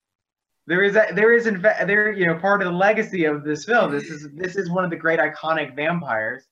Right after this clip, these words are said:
Uh, Max Schreck's portrayal of the vampire pops up in many ways, including a nineteen ninety, I believe it was in the nineteen nineties, a film starring, uh, a film that the basic premise of it was that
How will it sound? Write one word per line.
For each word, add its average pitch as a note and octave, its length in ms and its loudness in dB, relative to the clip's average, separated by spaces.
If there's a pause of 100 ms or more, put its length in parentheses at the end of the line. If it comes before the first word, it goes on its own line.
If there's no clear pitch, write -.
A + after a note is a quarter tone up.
(340)
Uh, B2+ 280 -2 (100)
Max E3 320 -4
Schreck's F3 320 -6
portrayal C#3+ 800 -4
of C3+ 420 -4
the B2+ 100 -10
vampire C3 680 -4
pops D#3 300 -4
up C3 140 -8
in B2 100 -12
many B2 180 -12
ways, C3 300 -10
including G#3 920 -8 (400)
a D3 260 -4
nineteen G3+ 640 -4
ninety, F#3 320 -2
I - 80 -4
believe F#3 220 -6
it - 0 -
was F3+ 100 -10
in E3 60 -6
the D3 80 -6
nineteen D3 340 -6
nineties, C3 420 -6
a A2+ 240 -12
film C#3+ 280 -8
starring, C3 800 -6 (140)
uh, A#2+ 400 -6 (540)
a C#3 160 -6
film E3+ 260 0
that D#3 320 -2
the E3 80 -6
basic F3+ 340 -2
premise F3+ 300 -2
of D3 240 2
it C#3 160 -6
was C#3 280 -4
that C3+ 280 0